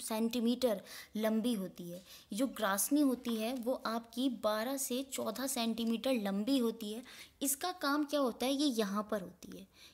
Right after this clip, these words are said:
इतने एरिया में होती है। इसका काम क्या होता है? ये भोजन को ग्रास नली तक पहुँचाती है। जो भोजन आपका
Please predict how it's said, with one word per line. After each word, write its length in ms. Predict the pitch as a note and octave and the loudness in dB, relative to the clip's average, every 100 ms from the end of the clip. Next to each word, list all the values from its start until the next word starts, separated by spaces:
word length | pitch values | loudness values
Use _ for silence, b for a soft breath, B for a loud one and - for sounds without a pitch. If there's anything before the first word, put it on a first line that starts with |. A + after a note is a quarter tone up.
| B B3 | B -2
इतने 280 | A#3+ B3+ | 4 6
एरिया 260 | A3 F#3+ F3+ | 6 2 -6
में 120 | F3+ | -8
होती 340 | F3 - G#3 A#3+ | -10 -6 -2 -2
है। 100 | C#4+ B B - | -4 B B -2
इसका 280 | C#4 - F#4 | 0 2 2
काम 340 | F4+ C#4+ D4 | 4 4 2
क्या 160 | D4 D4+ | 2 2
होता 320 | A#3+ A3+ A#3+ | 2 0 -2
है? 300 | A3 A#3+ D4+ G#3 | -2 -4 -6 -2
ये 220 | A#3 D#4 | 0 2
भोजन 520 | G#3 F#3+ G#3 B3+ C#4+ | 0 -2 -2 0 0
को 220 | C#4+ C#4 | 0 0
ग्रास 520 | B3+ - B3 B3 C4+ | -2 -2 2 2 2
नली 240 | B3+ A#3 A3+ | 2 2 0
तक 220 | A3+ G#3 | -4 -6
पहुँचाती 440 | F#3+ E3+ F3 E3+ F3+ | -8 -8 -10 -10 -12
है। 140 | F3 | -8
जो 320 | F#3 C4 C#4 F#3+ | -2 -2 -2 -10
भोजन 420 | E3+ F#3 G#3+ B3+ | -6 -4 -2 -2
आपका 500 | A3+ G#3 - A3+ | -4 -6 -6 -4